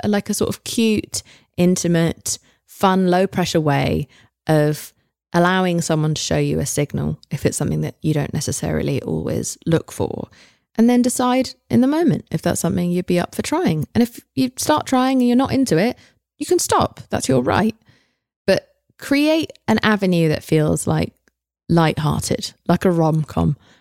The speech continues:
That's what I find to be very helpful for me anyway. So I hope that helps.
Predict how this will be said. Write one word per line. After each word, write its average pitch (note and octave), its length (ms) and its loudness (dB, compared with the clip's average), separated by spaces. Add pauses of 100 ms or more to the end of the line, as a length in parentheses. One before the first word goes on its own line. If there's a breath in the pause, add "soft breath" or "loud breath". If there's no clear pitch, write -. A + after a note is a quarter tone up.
(140 soft breath)
That's G#3+ 260 2
what - 120 0
I D#3+ 100 -2
find C#3+ 380 0
to - 260 -8
be D3+ 360 -2 (440)
very D3+ 140 2
helpful - 340 -4
for - 140 -4
me D3 340 0 (160)
anyway. - 400 -2
So - 160 -12
I - 60 -4
hope D#3 200 -6
that - 140 -8
helps. - 480 -10